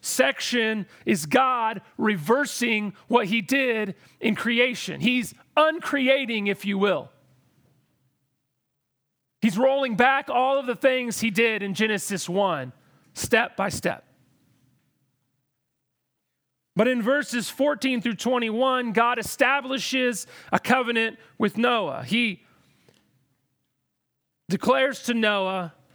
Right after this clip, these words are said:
that he will establish this covenant with him, this unique relationship, this unique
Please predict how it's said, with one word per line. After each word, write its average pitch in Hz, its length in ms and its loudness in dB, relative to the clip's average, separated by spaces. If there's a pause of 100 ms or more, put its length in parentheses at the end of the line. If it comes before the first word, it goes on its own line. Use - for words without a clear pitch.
that 202 120 0
he 240 180 0
will 226 340 0 (680)
establish 254 600 2
this 226 180 -4
covenant 226 640 0 (1600)
with 220 280 2
him, 120 360 -4 (200)
this - 280 0 (340)
unique 262 460 0
relationship, 247 1000 0
this 208 200 -4
unique 262 380 0